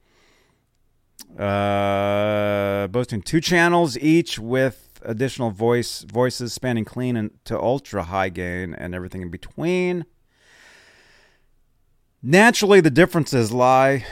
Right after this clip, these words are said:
in the output and speaker configurations. The fifty-one fifty Iconic Series sixty watt two twelve combo boasts a sixty watt output and two, via two C-, E C C eighty-three preamp tubes.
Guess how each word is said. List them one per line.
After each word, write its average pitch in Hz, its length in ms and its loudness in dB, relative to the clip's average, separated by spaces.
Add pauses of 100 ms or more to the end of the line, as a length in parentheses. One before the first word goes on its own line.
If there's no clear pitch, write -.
(160)
in 123 160 0
the 120 120 2
output 117 600 -2
and 110 180 -6
speaker 151 340 -6
configurations. 101 1120 -6 (160)
The - 100 -12
fifty-one 127 280 -8
fifty 113 220 -10
Iconic 110 360 -4
Series 95 320 -6
sixty - 320 -12
watt 92 300 -6
two 104 140 -12
twelve 101 260 -8
combo 110 340 -6
boasts 101 400 -6
a 95 120 -12
sixty - 480 -8
watt 92 280 -4
output 98 560 -8
and 101 400 -10
two, 156 520 -2
via 170 240 6
two 180 640 2
C-, - 460 -4
E 202 300 2
C 160 300 -6
C 151 320 -6
eighty-three 131 680 -6 (160)
preamp 127 460 -4 (100)
tubes. 110 640 -4